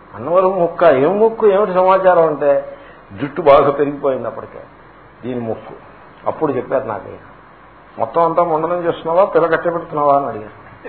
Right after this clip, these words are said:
అంటే, "మరి ఇది అన్నవరం దేవుడికి మొత్తం అంతా ఇచ్చేయాలని ఎవరో చెప్పారండి." "ఆ, అది తప్పు, నేను చెప్తున్నా, పిల్ల కట్టబెట్టుకుని రా, మొత్తం గుండు చేయించుకుని రాకు, అది సన్యాసి ధర్మం కానీ బ్రహ్మచారి అలా చేయకూడదు" అని అప్పుడే చెప్పారు. సన్యాసం పుచ్చుకున్నాక మొత్తం గుండు చేయించు, ప్రస్తుతానికి పిల్ల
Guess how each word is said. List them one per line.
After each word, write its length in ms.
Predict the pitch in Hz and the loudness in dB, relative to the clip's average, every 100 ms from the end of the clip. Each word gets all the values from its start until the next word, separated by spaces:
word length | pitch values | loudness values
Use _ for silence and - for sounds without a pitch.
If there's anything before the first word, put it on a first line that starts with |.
| - - - - - - - - - | -18 -20 -20 -20 -20 -20 -20 -20 -16
అంటే, 200 | 139 170 | -8 -4
"మరి 220 | 180 160 | -2 -2
ఇది 160 | 151 143 | -2 0
అన్నవరం 500 | 120 135 170 180 180 | 0 2 4 2 2
దేవుడికి 440 | 175 175 170 170 | 2 2 0 -4
మొత్తం 280 | 160 135 - | -6 -4 0
అంతా 220 | 170 165 | 0 0
ఇచ్చేయాలని 500 | 180 - 170 170 170 | -4 -2 2 4 4
ఎవరో 340 | 160 151 160 143 | 2 4 4 2
చెప్పారండి." 440 | 139 139 110 101 | 0 -4 -4 0
"ఆ, 300 | 113 127 110 | 2 4 4
అది 180 | 117 127 | 2 2
తప్పు, 420 | 123 123 147 113 120 | 2 2 -2 -4 -2
నేను 160 | 127 | 0
చెప్తున్నా, 440 | 131 127 - 139 110 | 0 -2 -2 0 0
పిల్ల 240 | - 135 | 2 4
కట్టబెట్టుకుని 600 | 139 135 139 143 143 131 | 6 4 2 0 -4 -2
రా, 260 | 107 90 - | -2 -2 -6
మొత్తం 220 | 113 123 147 | -8 -4 -2
గుండు 240 | 147 151 | -2 -2
చేయించుకుని 400 | 147 147 135 131 | 0 0 -2 0
రాకు, 280 | 120 113 - - - | 2 2 -2 -16 -2
అది 180 | 127 123 | -2 0
సన్యాసి 440 | 123 143 156 151 | -2 2 2 2
ధర్మం 340 | 139 139 151 147 | -2 -2 -2 -2
కానీ 360 | 143 156 175 | 0 0 -4
బ్రహ్మచారి 600 | 160 113 123 143 151 147 | -6 -4 -2 2 6 6
అలా 120 | 139 131 | 6 4
చేయకూడదు" 540 | 131 123 127 113 110 - - - - - | 0 -6 -6 -8 -12 -18 -20 -20 -20 -16
అని 120 | 110 131 | -8 -8
అప్పుడే 260 | - 117 | -6 -8
చెప్పారు. 320 | 107 - 110 - - - - - - - - - - - - | -10 -12 -18 -18 -20 -20 -20 -20 -20 -20 -20 -20 -20 -14 -4
సన్యాసం 320 | 127 160 165 | -2 0 -2
పుచ్చుకున్నాక 460 | 147 139 165 170 240 | -4 -6 -2 0 0
మొత్తం 480 | 254 165 160 180 | 0 -2 0 0
గుండు 200 | 147 143 | 0 -2
చేయించు, 240 | 131 113 110 | -4 -4 -10
ప్రస్తుతానికి 480 | - 156 170 175 160 | -10 -4 -2 -2 -2
పిల్ల 160 | 151 | -2